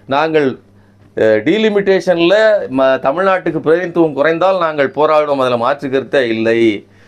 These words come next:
இன்னொன்னு, "புலி வருது, புலி வருதுன்னு சொல்லி திமுக ஏமாற்றுகிறது" அப்படின்னு பேசியிருக்காரு. இப்போ எதற்குமே பாஜகவை எதிர்த்து அதற்கு எதிராக பேசுவதற்கு தயாராக இல்லாத எடப்பாடி பழனிசாமி,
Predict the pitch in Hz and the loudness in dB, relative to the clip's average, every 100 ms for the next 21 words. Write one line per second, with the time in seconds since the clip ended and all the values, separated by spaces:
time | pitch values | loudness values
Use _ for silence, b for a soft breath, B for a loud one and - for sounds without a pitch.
0 | b 131 175 220 180 170 202 - 196 240 | b -2 0 0 0 0 -2 0 2 2
1 | 208 196 196 196 175 190 185 165 - 180 | 2 2 0 0 0 2 2 -2 -4 -6
2 | 180 139 139 359 - _ - 226 233 190 | -2 -2 0 0 -4 _ -4 0 0 0
3 | 185 165 170 165 135 120 101 101 95 - | 0 0 0 -2 0 0 0 -4 -4 -4
4 | 147 175 175 147 135 127 101 95 85 - | 0 0 0 -2 -2 -2 -4 -4 -6 -14
5 | b b b b 120 101 120 160 170 120 | b b b b -8 -2 0 2 0 -2
6 | 87 90 _ 87 117 160 175 - 170 160 | -6 -12 _ -2 2 2 -2 -2 0 2
7 | 180 208 131 120 151 170 170 165 151 143 | 0 -2 -4 -2 0 2 0 2 0 2
8 | 120 127 147 147 - 170 196 196 B B | 0 0 -2 -4 -2 2 2 0 B B
9 | 120 135 123 127 151 175 175 165 147 180 | -4 -4 -2 0 2 0 0 -2 -2 -2
10 | 180 170 156 135 170 170 117 135 165 170 | 0 -2 0 -2 -6 -2 0 0 0 0
11 | 170 160 139 139 117 101 110 139 160 165 | 0 -2 0 0 0 -2 -2 -2 0 -2
12 | 156 120 123 143 127 117 101 107 113 120 | -2 -4 -4 -4 -4 -4 -4 -4 -4 0
13 | 127 127 | 0 -2